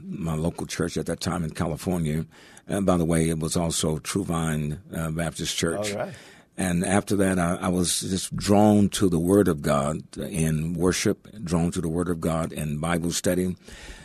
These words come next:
Speaker 1: And also, I was a bass player, so I joined the choir and began to play there.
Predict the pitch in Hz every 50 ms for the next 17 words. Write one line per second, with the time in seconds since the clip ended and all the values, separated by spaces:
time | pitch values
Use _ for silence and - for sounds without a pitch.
0 | - - - 92 90 90 - - 107 117 - - - 101 90 85 80 78 80 73
1 | 73 73 101 110 117 - - - - 82 64 65 71 73 78 - - - 82 78
2 | 76 76 78 76 85 90 85 85 85 80 73 73 87 90 82 85 85 78 - -
3 | 82 82 87 90 92 95 98 98 - - 80 78 76 78 78 76 76 76 73 69
4 | 80 80 82 82 78 - - - - 98 87 85 82 80 82 85 78 76 78 80
5 | -